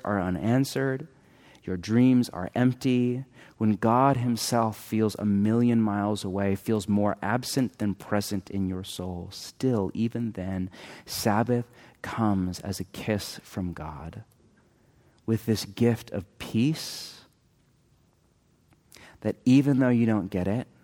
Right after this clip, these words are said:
even though it doesn't make sense, even though it's hard, it's okay because we have God.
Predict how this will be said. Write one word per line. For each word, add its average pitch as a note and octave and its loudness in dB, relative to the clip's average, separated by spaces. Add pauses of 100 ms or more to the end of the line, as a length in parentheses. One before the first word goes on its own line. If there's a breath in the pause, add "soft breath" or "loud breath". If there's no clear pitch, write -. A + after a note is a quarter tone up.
(560 soft breath)
even C3 6
though C3+ 6
it A#2 2
doesn't A2 0
make G#2 -2
sense, - -8
even C3 4
though A#2 4
it's G#2 -4
hard, F2 -4 (800 soft breath)
it's G#2+ -2
okay F#2+ -2
because G2+ -6
we G2 -2
have E2+ -10
God. - -14